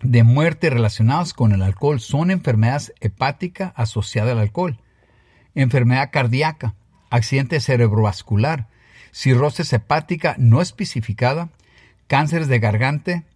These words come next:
de garganta, perdón, aerodigestiva superior, cáncer de hígado, disritmia cardíaca supraventricula-, ventri-, ventricular, A U D, cáncer de mama e hipertensión.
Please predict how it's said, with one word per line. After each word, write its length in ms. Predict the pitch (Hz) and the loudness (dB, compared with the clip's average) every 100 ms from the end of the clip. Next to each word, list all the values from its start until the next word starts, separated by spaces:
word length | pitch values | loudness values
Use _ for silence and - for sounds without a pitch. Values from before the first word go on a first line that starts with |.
| _ _ _ _ - | _ _ _ _ -2
de 80 | 120 | 2
garganta, 480 | 107 110 143 156 151 | 2 2 0 -2 -4
perdón, 300 | 151 165 - - | -4 -4 -8 -2
aerodigestiva 960 | 120 123 123 113 110 98 - 139 143 | 2 2 4 2 2 -2 -2 -2 -2
superior, 580 | 127 110 95 113 143 - _ _ _ | -2 -4 -2 0 -2 -6 _ _ _
cáncer 440 | 127 139 - 143 | -2 -2 0 -2
de 100 | 98 | 0
hígado, 580 | 101 135 156 160 160 156 _ _ _ _ - | 0 0 0 -4 -4 -10 _ _ _ _ 0
disritmia 880 | 117 117 101 127 170 165 165 160 _ _ _ | 4 4 4 0 0 -2 -2 -4 _ _ _
cardíaca 640 | - 113 107 120 139 143 151 | -2 0 2 2 0 -2 -6
supraventricula-, 1080 | - 120 110 107 104 95 104 - 107 101 - | -4 -4 -2 0 0 0 -6 -6 -4 -4 -4
ventri-, 460 | 113 110 110 117 - | 0 0 2 -2 -2
ventricular, 800 | 117 110 113 - 107 127 170 160 _ _ _ _ _ | -2 0 -2 -4 -2 0 -2 -8 _ _ _ _ _
A 200 | - 156 | 0 2
U 180 | 170 147 | 2 0
D, 340 | 131 156 185 180 - _ | 0 2 0 -4 -18 _
cáncer 460 | - 131 143 165 131 | -2 0 0 -2 0
de 120 | 104 | 2
mama 520 | 98 131 170 185 175 - | 2 2 0 -2 -4 -4
e 100 | 120 | 2
hipertensión. 760 | 117 113 104 - 95 90 101 | 4 4 0 -2 -4 -4 -6